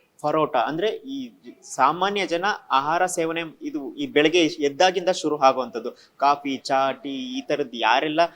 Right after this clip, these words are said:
ಸೇವನೆಗಳು ಎಲ್ರೂ ಮಾಡ್ತಾರಲ್ಲ, ಇದ್ರ ಮೇಲೆ ಐದು ಪರ್ಸೆಂಟ್ ಜಿ ಎಸ್ ಟಿ ಇತ್ತು ಆಹಾರದ ಮೇಲೆ, ಈಗ ಝೀರೋ ಮಾಡಿದ್ದಾರೆ. So ಈಗ ಅದೊಂದು ಯಾರೆಲ್ಲ ಪ್ರೋಟೀನ್ ತಗೊಳ್ಳೋವಂಥವ್ರು ಆಗ್ಬೋದು ಅಥವಾ ನಮ್ಗೆ, ಆ, ಜೀವನ ಶೈಲಿನ ನಡ್ಸಕ್ ಆಗ್ತಾ ಇಲ್ಲ,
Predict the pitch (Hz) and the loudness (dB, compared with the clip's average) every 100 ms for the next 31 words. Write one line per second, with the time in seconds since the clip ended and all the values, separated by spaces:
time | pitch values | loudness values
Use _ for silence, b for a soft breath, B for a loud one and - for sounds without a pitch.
0 | B B - 160 180 175 170 170 123 139 | B B -2 0 0 0 0 2 0 2
1 | 180 220 143 135 117 110 160 - 147 165 | 2 4 0 -2 -6 -2 -2 -2 -4 -4
2 | 170 202 151 185 196 180 170 170 131 131 | 0 2 2 2 2 0 0 -6 -6 -6
3 | 123 - 107 - 135 131 131 120 110 113 | -8 -12 -14 -16 -8 -6 -6 -6 -8 -4
4 | 156 175 185 139 185 208 165 123 117 110 | -2 2 2 4 4 4 2 -2 -2 -6
5 | - b b b - 202 190 214 240 254 | -12 b b b 0 0 0 -2 0 2
6 | 160 196 208 226 220 - 139 131 127 131 | 2 2 0 -2 -2 -4 -4 -2 0 2
7 | 160 175 196 - - - - 156 165 202 | 0 2 2 0 -8 -20 -6 -4 0 0
8 | 196 - - 139 143 135 131 131 123 117 | -2 -6 -4 0 2 0 -2 -2 0 -2
9 | 120 120 131 117 139 131 131 131 143 - | -4 -4 -4 -4 -6 -6 -6 -4 -6 -8
10 | - 123 123 113 139 165 170 - 147 147 | -16 -10 -8 -4 -2 0 -2 -2 -4 -2
11 | 151 143 131 131 151 135 131 - 123 123 | 0 0 -2 -2 -2 -2 -4 -4 -2 -2